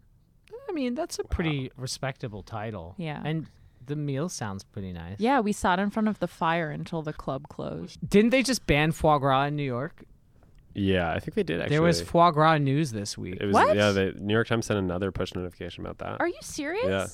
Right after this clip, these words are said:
Speaker 3: You
Speaker 2: Ra-,
Speaker 3: mean
Speaker 2: what's Rachel gonna eat now?
Speaker 1: Rachel's fridge is full of foie gras. <laughs>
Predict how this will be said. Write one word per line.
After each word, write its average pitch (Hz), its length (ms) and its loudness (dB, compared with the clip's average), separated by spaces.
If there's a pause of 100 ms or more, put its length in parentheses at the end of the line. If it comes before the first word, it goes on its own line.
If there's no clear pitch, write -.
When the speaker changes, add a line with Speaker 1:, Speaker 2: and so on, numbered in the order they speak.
(580)
Speaker 3:
You 359 160 -2
Speaker 2:
Ra-, 392 40 0 (140)
Speaker 3:
mean 339 200 -4
Speaker 2:
what's 113 260 0
Rachel 131 260 2
gonna 123 160 0
eat - 160 -4
now? 160 80 4
Speaker 1:
Rachel's 202 380 6
fridge 165 320 4
is 160 160 4
full 143 400 0
of 139 100 2
foie 175 240 8
gras. 170 240 8
<laughs> - 300 6